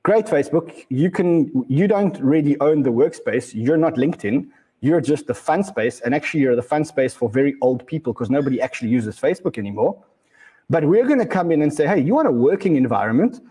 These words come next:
We're gonna come in with a working environment, and our first product is Microsoft Teams." And they show demos of people holding, holding in their hands, avatars in their hands,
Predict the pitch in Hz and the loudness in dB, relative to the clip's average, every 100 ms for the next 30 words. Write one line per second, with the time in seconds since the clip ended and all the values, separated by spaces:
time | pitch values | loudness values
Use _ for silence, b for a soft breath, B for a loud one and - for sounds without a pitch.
0 | b 135 196 220 214 - 175 170 156 135 | b 0 2 2 0 -2 0 2 2 2
1 | 113 143 165 170 117 104 101 135 - 135 | 2 0 2 -2 0 -2 0 -4 -2 -2
2 | 131 135 - 254 254 - _ - 135 123 | -2 -4 0 0 -2 -10 _ -2 0 0
3 | - - _ _ 139 123 139 156 151 - | -4 -20 _ _ -2 0 0 0 -2 -4
4 | - 214 110 - B B B B 170 180 | -4 -4 -4 -6 B B B B -2 -2
5 | - 156 185 - 254 - 156 175 113 156 | 0 0 0 0 0 2 2 2 0 -2
6 | - _ _ - 147 - 226 226 170 165 | -4 _ _ -4 -4 0 -2 0 -2 0
7 | 165 151 151 - 214 247 160 156 214 196 | 0 0 -2 0 0 2 0 2 2 2
8 | 147 185 117 - 196 220 - 123 123 180 | 0 0 -2 -2 -2 -2 0 0 0 0
9 | 196 185 160 127 | 0 0 0 -2